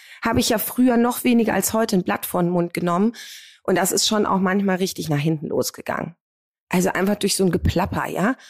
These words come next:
Und, ähm, ich glaube, die sind halt teilweise noch so jung, dass die das gar nicht umreißen.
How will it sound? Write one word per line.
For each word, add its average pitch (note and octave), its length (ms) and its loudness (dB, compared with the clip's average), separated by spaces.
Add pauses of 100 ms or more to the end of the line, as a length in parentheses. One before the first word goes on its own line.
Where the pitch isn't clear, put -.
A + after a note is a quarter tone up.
(400)
Und, G3+ 380 2
ähm, G3 240 4
ich F3+ 160 -2
glaube, G3+ 320 0
die G#3 120 -2
sind G3+ 220 2
halt G3 140 0
teilweise G3+ 440 0
noch G3 140 2
so - 220 0
jung, A#3 380 4 (360)
dass G3+ 180 0
die G#3 120 0
das G3 200 2
gar G#3 200 0
nicht A#3 180 2
umreißen. G3 840 2